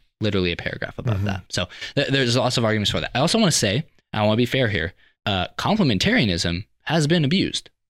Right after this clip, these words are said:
Speaker 1: A-,
Speaker 2: Mm-hmm.
Speaker 1: and there, there are, there are, well, let, let me say that maybe a little bit differently. There are extreme versions of complementarianism that I think,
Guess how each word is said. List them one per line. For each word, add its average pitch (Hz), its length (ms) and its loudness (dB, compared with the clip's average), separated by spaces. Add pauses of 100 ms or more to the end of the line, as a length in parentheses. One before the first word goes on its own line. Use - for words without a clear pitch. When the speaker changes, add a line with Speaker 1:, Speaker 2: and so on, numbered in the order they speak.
(120)
Speaker 1:
A-, 123 40 -2
Speaker 2:
Mm-hmm. 110 200 0
Speaker 1:
and 131 160 2
there, 127 140 2
there 123 380 2
are, 107 60 -2
there 117 200 0
are, 104 340 0 (360)
well, 131 160 2
let, 120 200 0
let 120 120 0
me 117 80 2
say - 140 -4
that 95 140 -2
maybe 101 160 -2
a 95 40 2
little 87 120 -2
bit 85 140 -6
differently. 95 380 -6 (260)
There 113 200 2
are 110 80 2
extreme 120 640 0
versions 107 580 0 (100)
of 120 140 -4
complementarianism 120 1000 -2 (300)
that 95 640 -2 (180)
I 101 80 -4
think, 98 320 -6